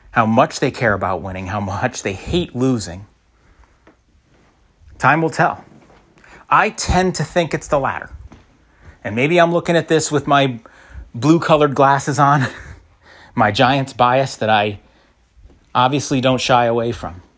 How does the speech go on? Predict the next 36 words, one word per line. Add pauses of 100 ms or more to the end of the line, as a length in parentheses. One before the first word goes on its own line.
(720)
But
I
like
to
think
that
I
also
like
to
call
a
spade
a
spade,
even
if
it's
my
team
that
I'm
talking
about. (260)
I
really
think (960)
that
this
is
a
close-knit, (520)
galvanized
group
of
guys.